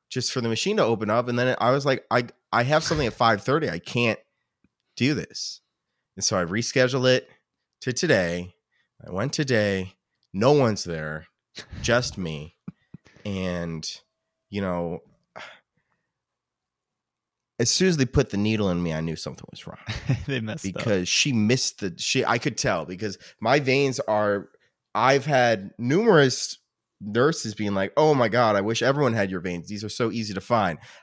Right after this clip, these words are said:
Speaker 1: I don't know what she was doing, but she just stabbed too deep.
Speaker 2: <laughs> Willy-nilly.
Speaker 1: And with Power Reds is they insert saline back into you.
Speaker 2: Mm-hmm.
Speaker 1: And she lifts up.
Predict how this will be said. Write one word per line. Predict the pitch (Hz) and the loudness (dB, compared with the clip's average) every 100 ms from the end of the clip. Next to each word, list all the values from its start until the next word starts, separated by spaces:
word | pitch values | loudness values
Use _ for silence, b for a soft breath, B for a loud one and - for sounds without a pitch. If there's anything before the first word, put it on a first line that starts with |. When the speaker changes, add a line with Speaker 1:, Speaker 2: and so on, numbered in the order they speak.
| B | B
Speaker 1:
I | 117 | 6
don't | 165 151 | 8 8
know | 131 | 6
what | 117 | 6
she | - 160 | 2 0
was | 131 | -2
doing, | 107 104 98 | -2 -2 -2
but | 101 | -4
she | - - 123 120 120 b b | -4 -4 -2 -2 -6 b b
just | 110 - - | -6 -4 -4
stabbed | - 113 120 117 113 107 - _ - B B B | 0 4 6 6 4 -2 -18 _ -16 B B B
too | - 160 | -2 0
deep. | 117 107 - - | 0 -2 -6 -14
Speaker 2:
<laughs> | |
Willy-nilly. | 180 139 127 127 117 | -8 -4 -4 -4 -2
Speaker 1:
And | 104 104 104 101 - | 0 0 -2 -4 -6
with | 101 113 117 - - - _ - | 0 2 0 -2 -20 -20 _ -2
Power | 127 117 110 | 2 2 2
Reds | 90 123 143 113 107 | 2 4 4 2 -2
is | 104 95 | -8 -6
they | 98 - _ _ | -6 -8 _ _
insert | 127 131 - 139 113 - | -6 -4 -2 -4 -4 -8
saline | - 123 123 127 104 95 98 - _ _ | -6 -2 -2 -2 -4 -4 -8 -12 _ _
back | - 98 104 - | -2 0 0 -4
into | 117 131 - 90 | -4 -4 -6 -8
you. | 78 78 110 - _ - | -8 -8 -12 -16 _ -8
Speaker 2:
Mm-hmm. | 110 113 117 _ _ _ _ _ - | -6 -6 -10 _ _ _ _ _ -6
Speaker 1:
And | 110 104 98 95 92 85 - _ _ _ _ _ - | -2 0 0 -2 -6 -8 -14 _ _ _ _ _ -6
she | - - 120 | 0 0 0
lifts | 107 120 139 - | -2 0 0 2
up. | 127 120 - | 2 2 0